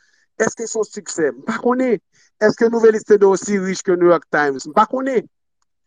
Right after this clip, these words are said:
Èske Nouvelliste se sou kantite benefis ke ou fèt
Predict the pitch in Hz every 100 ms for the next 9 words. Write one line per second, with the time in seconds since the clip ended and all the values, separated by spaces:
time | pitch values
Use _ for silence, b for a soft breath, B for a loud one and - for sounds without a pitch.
0 | _ - - 247 240 226 226 214 - 208
1 | - 214 208 202 175 208 - 185 208 202
2 | 196 190 180 _ _ 160 202 196 - 202
3 | - 208 190 180 180